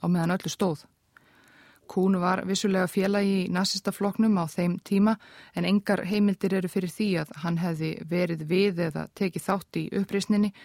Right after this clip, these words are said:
eða að þeir Hitler hafi átt í nokkrum samskiptum áður en Kuhn hrökklaðist vestur um haf.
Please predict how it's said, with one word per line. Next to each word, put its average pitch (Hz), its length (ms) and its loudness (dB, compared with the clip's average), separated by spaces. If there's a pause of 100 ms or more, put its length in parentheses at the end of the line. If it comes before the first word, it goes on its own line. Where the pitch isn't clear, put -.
(340)
eða 202 280 2
að 196 120 -4
þeir 208 220 0
Hitler 214 400 0
hafi 196 300 0
átt 196 180 -4
í 202 60 2
nokkrum 190 380 -2
samskiptum 165 600 -2 (360)
áður 170 260 0
en 156 180 -8
Kuhn 190 260 0 (160)
hrökklaðist 165 600 -2
vestur 170 300 -2
um 170 100 0
haf. 180 260 0